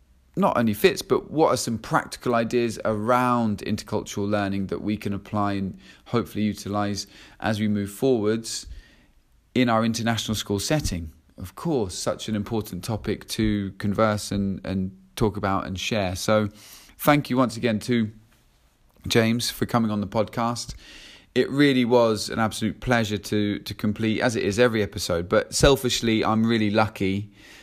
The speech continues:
that I do get to have these conversations with so many different people within our community. And yeah, this really was, uh, as I said,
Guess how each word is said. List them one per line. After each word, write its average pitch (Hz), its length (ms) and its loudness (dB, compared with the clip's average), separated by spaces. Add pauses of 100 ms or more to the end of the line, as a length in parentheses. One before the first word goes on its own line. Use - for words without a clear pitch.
(140)
that - 800 -2 (120)
I 107 120 0
do 110 200 2
get 101 200 0
to 107 80 -6
have 104 200 0
these 104 140 -2
conversations 101 960 -4
with 92 200 -4
so 104 200 -4
many 104 120 -2
different 92 300 -8
people 107 540 -2
within 104 400 -4
our 104 280 -2
community. 101 760 -2 (380)
And 107 580 0 (180)
yeah, 110 220 4
this 110 240 -4
really 117 240 2
was, 104 720 -2 (320)
uh, 98 300 0
as 104 120 -2
I 104 40 -2
said, 92 340 0